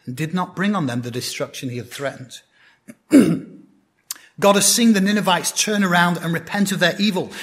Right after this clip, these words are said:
and their violence. And so what does God do? He relents. He doesn't destroy the city, but he has compassion on them. You see, God's mercy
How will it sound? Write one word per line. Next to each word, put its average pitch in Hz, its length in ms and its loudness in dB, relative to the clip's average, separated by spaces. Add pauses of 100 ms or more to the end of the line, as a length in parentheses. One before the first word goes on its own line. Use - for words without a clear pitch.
(120)
and 170 100 0
their 160 80 -2
violence. 175 400 0
And 180 100 -6
so 214 120 -4
what 226 100 0
does 214 140 -6
God 214 220 -4
do? 220 100 -2
He - 320 -6
relents. 208 1000 -6 (2250)
He - 100 -14
doesn't 247 360 -4
destroy 190 640 -6 (120)
the - 80 -14
city, - 460 -6 (300)
but 190 100 -2
he 190 60 0
has 190 160 -2
compassion - 680 -6
on 135 180 -8
them. - 180 -18 (1900)
You 196 60 -6
see, 208 380 -6 (1120)
God's 208 280 -2
mercy 214 720 -2